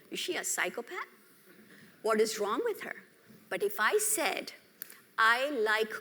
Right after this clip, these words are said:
cooking, comma, children and wild animals, all of a sudden, the entire meaning of the sentence was changed.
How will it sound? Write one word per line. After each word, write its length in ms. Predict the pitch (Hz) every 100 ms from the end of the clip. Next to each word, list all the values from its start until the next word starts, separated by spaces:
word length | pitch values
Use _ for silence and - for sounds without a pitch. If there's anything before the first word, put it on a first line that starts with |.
| -
cooking, 560 | - - - 185 214 - - - -
comma, 720 | - 277 277 262 202 185 240 - - - - -
children 680 | - 320 294 208 185 202 294 - - - 226 226 233
and 200 | 262 240
wild 320 | 262 269 285
animals, 760 | 285 277 311 427 622 - - - - _ _ _ _ _ _ _ _ _ _ -
all 280 | 208 226
of 80 | 233 -
a 40 |
sudden, 500 | - - 226 170 180 - - - -
the 240 | 226 185
entire 560 | 196 196 - 220 233 247
meaning 600 | 196 190 254 302 262 190
of 120 | 185
the 80 | 208
sentence 560 | - - 180 190 202
was 160 | 233 226
changed. 540 | - 277 220 - -